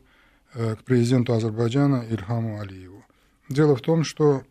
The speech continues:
<clears throat> в печати, <clears throat> э, неделю наз-, или более того назад я,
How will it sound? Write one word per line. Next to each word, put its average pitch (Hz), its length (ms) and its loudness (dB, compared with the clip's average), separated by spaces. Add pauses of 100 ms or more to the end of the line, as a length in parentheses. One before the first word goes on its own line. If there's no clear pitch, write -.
(140)
<clears throat> - 240 -14
в - 1700 -4
печати, 135 640 0 (180)
<clears throat> - 160 -6
э, 120 880 0 (160)
неделю 131 380 2
наз-, 123 280 -4
или 120 160 0
более 123 300 0
того 123 220 -10
назад 147 380 -2 (600)
я, 135 400 4